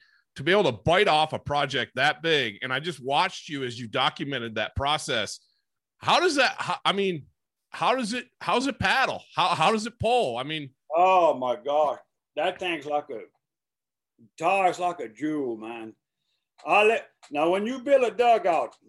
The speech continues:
Speaker 2: the old master boat builders, they leave about three quarters of an inch on the sides and a, maybe,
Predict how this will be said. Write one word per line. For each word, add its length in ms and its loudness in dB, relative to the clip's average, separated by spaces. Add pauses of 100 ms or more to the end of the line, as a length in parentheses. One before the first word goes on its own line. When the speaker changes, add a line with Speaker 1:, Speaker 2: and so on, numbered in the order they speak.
Speaker 2:
the 80 0
old 240 4
master 420 -2
boat 380 0
builders, 540 -6 (460)
they 280 2
leave 180 -2
about 400 -2
three 240 0
quarters 460 -4
of 100 -8
an 120 -8
inch 360 -6
on 80 -12
the 100 -12
sides 720 -6 (560)
and 140 -6
a, 80 -4 (1300)
maybe, 440 0